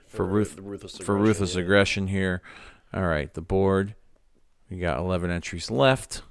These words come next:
Speaker 1: Let's see what we put up here. All right, Attitude Era.
Speaker 2: All right, so to recap Attitude Era so far, we've got Chyna, we've got Taka Michinoku, and we've got Stone Cold Steve Austin.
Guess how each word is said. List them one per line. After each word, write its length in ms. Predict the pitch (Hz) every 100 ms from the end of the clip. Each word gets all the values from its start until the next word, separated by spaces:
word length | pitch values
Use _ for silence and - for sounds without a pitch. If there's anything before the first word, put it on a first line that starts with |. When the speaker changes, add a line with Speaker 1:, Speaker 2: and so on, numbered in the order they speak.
| - - _ _ _ _ _ - _ _ - - -
Speaker 1:
Let's 160 | 90
see 540 | - - 90 87 87 90 - _ _ _ -
what 160 | 82
we 120 | 80
put 220 | 82 - 76
up 220 | 71 -
here. 240 | 65 58 -
All 160 | 82 107
right, 320 | 143 120 - _ _
Attitude 840 | 104 113 151 160 - 151 160 165 -
Era. 460 | - 101 110 - - -
Speaker 2:
All 60 | 98
right, 240 | 98 85
so 140 | -
to 260 | 95 90 104
recap 380 | 95 92 107 95
Attitude 400 | 98 98 95 107
Era 120 | 110
so 100 | -
far, 180 | 117 117
we've 160 | 110 95
got 200 | 101 95
Chyna, 560 | - 117 113 120 131 123
we've 140 | 95
got 160 | 95 -
Taka 240 | 110 107
Michinoku, 500 | 107 107 110 107 110 120 110
and 80 |
we've 160 | 101 92
got 160 | 87 87
Stone 240 | - 98 101
Cold 180 | 101
Steve 220 | - 104 90
Austin. 340 | 90 - -